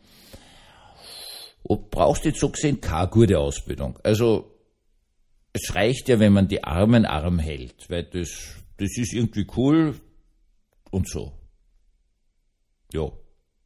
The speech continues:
Wissen Sie, jetzt möchte ich noch was sagen. Diese eine Hörerin, der hier aus Deutschland, die hat das zuerst geschrieben, wie, wie leid ja dieser Mann tut und so weiter und so fort. Und dann, glaube ich, zwanzig Minuten später, so zweite E-Mail geschrieben, die hat gesagt,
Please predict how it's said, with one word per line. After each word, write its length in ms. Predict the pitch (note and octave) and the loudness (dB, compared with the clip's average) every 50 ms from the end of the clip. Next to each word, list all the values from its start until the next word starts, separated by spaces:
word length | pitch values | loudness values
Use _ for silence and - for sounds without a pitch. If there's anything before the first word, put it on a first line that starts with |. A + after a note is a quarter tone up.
| _ - - - - - - - | _ -20 -20 -20 -20 -20 -10 -6
Wissen 200 | - B2+ C3 - | -4 -4 0 0
Sie, 60 | D#3 | 2
jetzt 120 | C3+ G#2+ F2+ | 2 2 2
möchte 240 | A2 A2+ G#2+ - | 0 0 0 2
ich 60 | A#2 G#2+ | 4 4
noch 140 | G#2 A2+ | 4 4
was 120 | B2 B2+ A#2+ | 2 0 -2
sagen. 140 | - G#2 - - - - - - - - - _ - | -2 -4 -4 -6 -10 -20 -20 -20 -20 -20 -18 _ -2
Diese 200 | A2 G#2 F#2+ - | 0 0 0 2
eine 200 | - G2+ A#2 B2 | 2 2 4 4
Hörerin, 460 | A2 G#2+ G#2+ B2 C3 A#2 G#2+ G2 G2 | 4 2 2 2 2 2 4 4 4
der 100 | F#2 F#2 | 4 2
hier 180 | F2 E2 F#2 F2+ | 0 0 0 -2
aus 100 | F2+ - | -2 -2
Deutschland, 460 | - E2 - - - - - - - | -4 -4 -4 -4 -4 -4 -6 -4 -2
die 140 | G2+ F#2+ F#2 | -2 0 0
hat 220 | F2+ F2 - - | 0 -2 -2 -4
das 100 | F#2 E2 | -6 -8
zuerst 340 | - - - - F2+ F#2 - | -6 -8 -8 -6 -6 -6 -8
geschrieben, 880 | - - - D#2+ F2+ G2+ A2+ A#2 A2+ A2 G2 - - - A1 A#1 B1 - - | -10 -8 -4 -2 0 2 4 4 4 4 2 0 -4 -6 -8 -8 -8 -8 -6
wie, 320 | D#2 F2+ F2+ F2+ F2 E2+ | -4 -2 0 0 0 -2
wie 80 | D#2+ E2+ | -2 -2
leid 260 | D#2 D2+ E2 F#2 - | 0 0 -2 0 0
ja 80 | G2+ F2 | -2 -2
dieser 280 | D2 - E2 D#2 F2 | -2 -4 -4 -2 -2
Mann 320 | D2+ D2+ D2 E2+ G2+ G#2 - | -2 0 0 2 0 0 0
tut 260 | - G2+ G2 F#2+ - | 0 0 0 0 -2
und 140 | - F2 - | -4 -4 -4
so 120 | - E2 | -2 -2
weiter 320 | D#2 E2 E2 E2 - - | 0 0 0 0 -2 -4
und 140 | F#2 F2+ - | -4 -4 -4
so 100 | - F2+ | -6 -8
fort. 280 | D#2+ - G#2+ G2+ A2 - | -6 -2 -2 -2 0 -2
Und 120 | G2+ G2 - | -2 0 0
dann, 200 | F#2 F#2 F2+ - - - - - - _ _ _ _ _ _ _ _ _ - - - - | 0 0 -2 -4 -10 -20 -20 -20 -20 _ _ _ _ _ _ _ _ _ -20 -20 -10 -2
glaube 260 | - F2 E2 E2 D#2+ | 0 2 2 2 0
ich, 40 | D#2 | 0
zwanzig 280 | - E2+ F2+ F#2 - | -2 -2 -2 -2 0
Minuten 300 | G2+ G2 F#2 - - F2+ | -2 -2 -2 -2 -2 -4
später, 380 | F2 - - G2+ G2+ F#2+ G#2 F2+ | -4 -2 -2 -4 -2 0 -2 -2
so 120 | - F2 | -2 -4
zweite 360 | D#2 - - E2 E2 - G2+ | -4 -2 -2 -2 -2 -2 -4
E-Mail 220 | E2 C2 D#2+ E2+ D#2+ | -4 -2 -2 -2 -2
geschrieben, 360 | - - - F#2 F#2 G2 F#2+ | -4 -4 -2 0 2 2 2
die 120 | F#2 - F2 | 0 -2 -4
hat 80 | E2 | -4
gesagt, 200 | - - F#2+ - | -4 -8 -10 -10